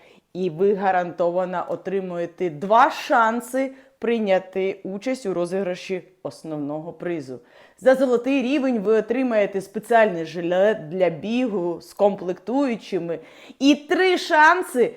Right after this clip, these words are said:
виграти головний приз. А який же головний приз? О, головний приз,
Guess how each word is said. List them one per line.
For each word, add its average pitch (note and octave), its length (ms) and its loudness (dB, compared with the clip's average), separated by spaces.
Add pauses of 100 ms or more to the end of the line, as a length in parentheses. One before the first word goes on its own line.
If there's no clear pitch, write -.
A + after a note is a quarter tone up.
(120)
виграти A#3 760 0
головний G#3 760 -4
приз. G#3 520 -6 (120)
А E3+ 80 -4
який F#3+ 320 0
же A3 120 -2
головний F3+ 420 -4
приз? F3 320 -6 (600)
О, F3+ 460 2 (240)
головний F3 460 -4
приз, C4 460 -4